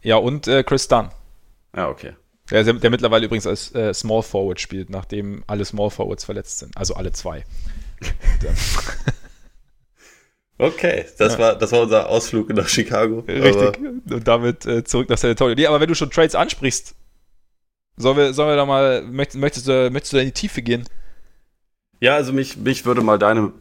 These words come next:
Speaker 2: deine, äh, Einschätzung dazu interessieren, was für ein, was für ein Wert jemand wie DeRozan, aber von mir aus auch Aldridge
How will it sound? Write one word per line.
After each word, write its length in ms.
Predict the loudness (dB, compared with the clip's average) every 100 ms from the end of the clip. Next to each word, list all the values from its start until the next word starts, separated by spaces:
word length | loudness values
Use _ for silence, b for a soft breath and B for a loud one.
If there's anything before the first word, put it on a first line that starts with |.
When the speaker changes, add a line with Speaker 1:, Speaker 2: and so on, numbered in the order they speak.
| 2
Speaker 2:
deine, 680 | 2 2 -2 -4 -6 -8
äh, 20 | -4
Einschätzung 680 | -2 0 0 0 0 2
dazu 520 | 2 2 0 0 0 -2 b b b b b b b b _ _ _ -2
interessieren, 580 | -2 0 -2 2 2 4
was 160 | 2
für 180 | 4 2
ein, 400 | 4 2 0 -4 -12 _ _ _ _ _ _ _ _ _ _
was 240 | 2 2
für 80 | 4
ein 160 | 0 4
Wert 240 | 4 2
jemand 340 | 0 0 0 -2
wie 340 | -2 -2 -2
DeRozan, 460 | 0 4 4 4 2
aber 140 | 0
von 160 | 0 2
mir 120 | 4
aus 120 | 2 2
auch 140 | 0
Aldridge 520 | 2 2 2 -2 -6